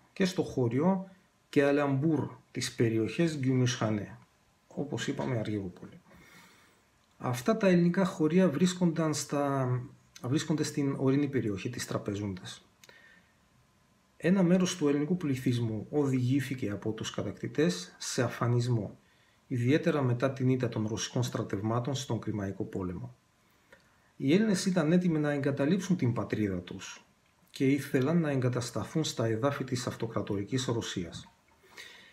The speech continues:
και πιο συγκεκριμένα στον Κάφκασο. Το μεγαλύτερο μέρος του ανδρικού πληθυσμού των μεταναστών ήταν μάστορες λιθοξόοι.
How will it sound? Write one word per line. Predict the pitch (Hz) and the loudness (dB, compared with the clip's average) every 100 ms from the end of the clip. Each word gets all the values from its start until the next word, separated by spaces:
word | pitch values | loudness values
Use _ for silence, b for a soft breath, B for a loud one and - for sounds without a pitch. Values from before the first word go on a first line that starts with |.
| B | B
και | - 202 | -2 2
πιο | 202 | 2
συγκεκριμένα | 180 143 123 131 180 196 | 2 2 2 2 2 0
στον | - 135 | -2 -2
Κάφκασο. | 117 98 - - - - _ _ _ B B B B B - | -2 -6 -10 -16 -18 -20 _ _ _ B B B B B 0
Το | 151 | 4
μεγαλύτερο | 185 208 208 196 | 6 6 4 4
μέρος | 165 170 165 143 | 4 4 2 0
του | - 147 | -2 0
ανδρικού | 135 131 135 143 | 2 0 -2 -2
πληθυσμού | 135 123 139 127 143 135 | -2 0 2 2 0 0
των | 127 | 0
μεταναστών | 113 107 117 117 - 208 185 | -2 -2 -2 -2 -2 2 4
ήταν | 175 180 | 4 2
μάστορες | 143 131 135 - 117 110 - | 2 4 2 2 -2 -2 -2
λιθοξόοι. | 117 113 117 - - 110 95 - | -4 -4 -4 -4 -4 -2 -4 -6